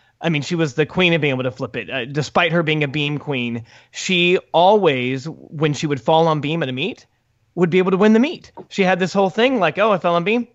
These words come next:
I'm gonna win." And she would go to the, the three other events. Of course, it wasn't open encode. I mean, even with open encode, Simone falls all the <laughs> time and still wins. But, uh,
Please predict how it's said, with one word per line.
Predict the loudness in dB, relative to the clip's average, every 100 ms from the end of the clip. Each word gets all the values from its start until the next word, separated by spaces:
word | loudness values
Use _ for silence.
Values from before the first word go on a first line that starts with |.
| -10
I'm | -4
gonna | -2 0
win." | 2 0 -4 _ _ _
And | -2 0 -2
she | -4 -8
would | -6 -4
go | -2 -2 -4 -6
to | -8 0
the, | 2 2 -2
the | -6
three | -8 -8 0 2
other | 4 4
events. | 2 -2 -6 -14 -18 -2
Of |
course, | 0 2
it | 2
wasn't | 0 0
open | -4 -4 -6
encode. | -6 -4 -2 -2
I |
mean, | -4 -6
even | -6 -4 -2
with | -2
open | -4 -10 -10
encode, | -8 -6 -6 -8 -14 _
Simone | -8 -2 0
falls | 2 2
all | 2
the | 0
<laughs> | 0 -2 0
time | 2 2
and | -2
still | -4 -4
wins. | -6 -12 -20 -20 _
But, | -2 -2 -4
uh, | -16 _ -20